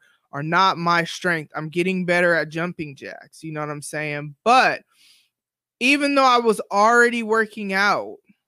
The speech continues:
when I first started, I remember my legs were on fire. My legs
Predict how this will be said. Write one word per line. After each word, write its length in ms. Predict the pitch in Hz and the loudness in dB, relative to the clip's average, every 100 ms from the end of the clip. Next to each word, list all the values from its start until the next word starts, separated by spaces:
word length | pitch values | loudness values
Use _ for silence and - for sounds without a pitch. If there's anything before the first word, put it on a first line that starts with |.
| _ _ _ _ _ _ _ _ _ _ | _ _ _ _ _ _ _ _ _ _
when 140 | 170 175 | -6 -2
I 120 | 185 | -2
first 340 | - 196 196 | 0 -2 -4
started, 420 | - 180 180 160 123 | -2 0 0 0 -4
I 200 | 165 185 | -2 0
remember 360 | 190 180 175 | 0 -2 -2
my 220 | 165 165 | -2 -2
legs 880 | 160 156 160 170 165 156 156 160 - _ _ _ _ _ _ _ - | -2 -2 -2 0 0 -2 -4 -12 -20 _ _ _ _ _ _ _ -6
were 220 | 160 123 | -4 -2
on 260 | 147 139 139 | -4 -8 -12
fire. 1200 | - 170 190 214 214 220 214 202 165 127 139 - | -2 2 4 4 4 6 6 6 4 0 -6 -8
My 220 | 165 170 | -4 -4
legs 920 | 170 175 180 180 175 165 160 165 - | -4 -2 2 2 2 0 -4 -12 -16